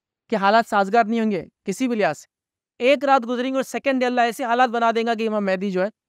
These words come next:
सारी चीज़ों पे कंट्रोल कर लेंगे। तो अल्लाह एक रात में इस्लाह फरमा देंगे, मतलब ये नहीं कि वो गुनाहगार इंसान होंगे और अल्लाह एक रात में उनको नेक बना, ये सेंस में नहीं। ये सेंस में अल्लाह ताला वैसे हालात बना देगा और एक रात में इस्लाह हो जाएंगी पूरी दुनिया की, और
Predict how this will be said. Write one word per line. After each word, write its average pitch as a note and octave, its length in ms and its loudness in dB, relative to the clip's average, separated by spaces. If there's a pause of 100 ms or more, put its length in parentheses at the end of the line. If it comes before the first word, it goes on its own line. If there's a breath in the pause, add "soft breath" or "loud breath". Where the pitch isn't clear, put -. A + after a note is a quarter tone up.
(280)
सारी G3+ 240 2
चीज़ों G3 200 -4
पे G3 80 -2
कंट्रोल D#3 320 -4
कर C3 120 -8
लेंगे। A#2+ 300 -10
तो A3 60 0
अल्लाह G3 160 2
एक A3+ 180 2
रात G#3+ 140 4
में G#3+ 120 -2
इस्लाह G#3 200 0
फरमा G3 280 -2
देंगे, G3 160 -4
मतलब F#3 260 -2
ये G#3 120 0
नहीं A#3+ 140 -2
कि A#3 80 -8
वो A3 100 0
गुनाहगार F3+ 400 2
इंसान E3+ 320 -2
होंगे E3 320 -4 (260)
और F3 60 -2
अल्लाह E3+ 180 2
एक F3 120 0
रात E3+ 160 2
में F3+ 100 -2
उनको F3 120 -4
नेक E3 220 -2
बना, D#3 160 -2
ये E3 140 0
सेंस F#3 300 -4
में F3 80 -4
नहीं। F3+ 180 -4
ये B3+ 120 -2
सेंस A3 260 -4
में F#3+ 200 -2 (260)
अल्लाह A3+ 320 2
ताला G#3 300 0
वैसे G3 340 -2
हालात G3 360 2
बना A#3 260 0
देगा F3+ 320 -2 (280)
और F3 120 -2
एक A#3+ 220 4
रात F#3+ 160 2
में G3 140 -2
इस्लाह F#3 260 0
हो F3+ 80 2
जाएंगी E3+ 280 0
पूरी E3 180 -6
दुनिया D3+ 300 -2
की, F#3+ 140 -6
और G3+ 220 4